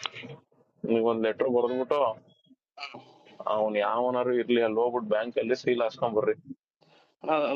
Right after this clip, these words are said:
Speaker 2: ಬ್ಯಾಂಕ್ ಅದು ಏನು ಬಜಾಜ್ ಆಟೋ ಕ್ರೆಡಿಟ್ ಅಂತ ಐತೆ, ಅಲ್ಲಿ ಯಾರು ಸರಿಯಾಗಿ ರೆಸ್ಪಾನ್ಸ್
Speaker 1: ಮತ್ತ್ ನಿಮ್ಗೆ ಸರಿಯಾಗಿ ರೆಸ್ಪಾನ್ಸೇ ಮಾಡ್ತಿಲ್ಲ ಅಂದ್ರೆ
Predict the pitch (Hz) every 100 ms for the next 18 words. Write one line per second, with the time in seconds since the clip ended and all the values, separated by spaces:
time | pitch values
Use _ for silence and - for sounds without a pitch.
0 | 135 127 139 180 185 170 147 156 147 143
1 | 165 170 143 131 117 113 131 131 175 180
2 | 147 170 165 156 151 156 151 143 175 147
3 | 151 151 123 127 127 135 165 151 147 165
4 | 156 - 160 156 - 139 - 170 - -
5 | - - 104 - _ _ _ - - -
6 | - - _ - 220 - 110 110 110 110
7 | - 117 131 135 127 104 87 135 127 131
8 | 120 117 127 120 120 117